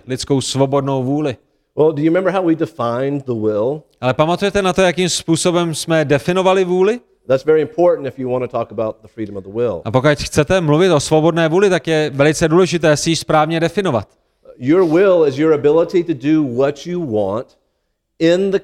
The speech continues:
Speaker 2: confines of your nature.
Speaker 1: Vaše vůle je schopnost dělat to, co chcete, ale pouze v mezích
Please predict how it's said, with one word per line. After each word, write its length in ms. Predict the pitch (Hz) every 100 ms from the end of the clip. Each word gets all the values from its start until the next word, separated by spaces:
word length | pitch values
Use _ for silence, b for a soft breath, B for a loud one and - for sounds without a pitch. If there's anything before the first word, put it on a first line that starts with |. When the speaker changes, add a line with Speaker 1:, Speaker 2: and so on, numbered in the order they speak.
| -
Speaker 2:
confines 720 | 139 135 135 123 120 120 123 110
of 100 | 104
your 160 | 110
nature. 580 | 107 107 110 - 98 82 _ _ _ _
Speaker 1:
Vaše 360 | 117 131 170 147
vůle 580 | 131 165 180 196 226 160
je 160 | 127
schopnost 1080 | 120 - - 123 139 139 170 190 - - _ _ _ _
dělat 500 | 104 143 165 185 -
to, 160 | - 165
co 180 | 175
chcete, 540 | 156 - 202 139 123 131 b b b _
ale 160 | 123
pouze 680 | 117 147 175 180 180 185 170 123
v 80 |
mezích 760 | 127 131 180 127 127 127 139